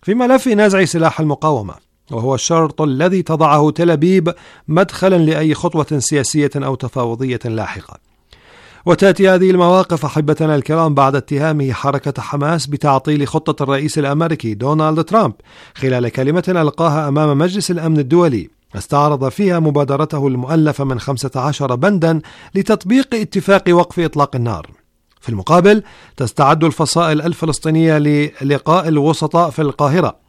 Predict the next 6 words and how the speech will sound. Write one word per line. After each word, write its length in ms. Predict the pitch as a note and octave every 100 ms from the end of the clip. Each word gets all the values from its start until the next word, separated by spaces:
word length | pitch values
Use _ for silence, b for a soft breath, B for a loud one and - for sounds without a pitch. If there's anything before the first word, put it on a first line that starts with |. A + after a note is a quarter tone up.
| _
حاملة 600 | - A2+ B2+ D#3+ F#3 G#3+ B B B
مقترحات 640 | D3 - D3+ C#3+ D#3+ D#3+ D#3
جديدة 600 | C#3+ D3 D3+ F#3+ A3 A3
لمعالجة 880 | G3 F3 F3 E3+ E3 D#3+ D3+ E3 D#3
القضايا 460 | D3+ - D#3+ D#3 D3
العالقة، 580 | B2+ C#3+ C3 - F2